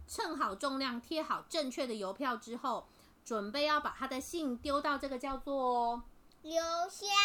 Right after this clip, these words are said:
Speaker 1: 邮箱或者是邮筒里。这个信件准备要出发，前往波利的家哦。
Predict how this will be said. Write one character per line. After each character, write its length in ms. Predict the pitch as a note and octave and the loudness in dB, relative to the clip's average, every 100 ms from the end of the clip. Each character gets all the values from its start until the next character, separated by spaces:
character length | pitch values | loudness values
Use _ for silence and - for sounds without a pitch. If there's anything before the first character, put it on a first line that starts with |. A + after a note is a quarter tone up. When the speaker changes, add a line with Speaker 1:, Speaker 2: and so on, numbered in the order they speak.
| G4+ G#4 F#4 G3 | 6 2 -10 -4
Speaker 1:
邮 280 | G#3+ G#3+ C#4+ | 0 0 0
箱 600 | - D4+ D4+ D4 D#4 E4 - | 0 4 6 4 -2 -8 -8
或 100 | D#4+ | -4
者 140 | C4 F#3 | -4 -4
是 200 | - B3+ | -4 -4
邮 340 | G#3 F#3+ A#3 | -2 -2 -2
筒 320 | - A3+ A#3 | -2 -2 0
里。 200 | C4 G#3+ - - - - - | -2 -4 -10 -20 -20 -20 -6
这 120 | C#4+ | -2
个 140 | D4 B3+ | 0 -2
信 360 | A3 - D#4+ C#4+ | -6 -4 0 0
件 240 | D#4+ D4 | 0 -2
准 320 | - D4+ C4 B3+ | -2 -2 0 0
备 220 | E4+ E4 | 0 2
要 200 | E4 E4 | 0 -2
出 320 | - D#4 D#4+ | -2 -2 -2
发， 320 | D4+ D4+ D4+ | 2 4 4
前 420 | D4+ - C4+ C4+ D#4+ | 2 -4 -2 -2 2
往 240 | D4+ A#3 | 2 2
波 420 | - D#4 D#4+ D#4+ | -4 -2 0 2
利 300 | E4+ F4 D4+ | 2 0 -2
的 160 | C4+ B3+ | -4 -6
家 400 | - D4 D4+ D#4 | -4 -2 4 6
哦。 540 | D#4 C#4+ C#4 C4+ C#4 | 6 4 0 -2 -4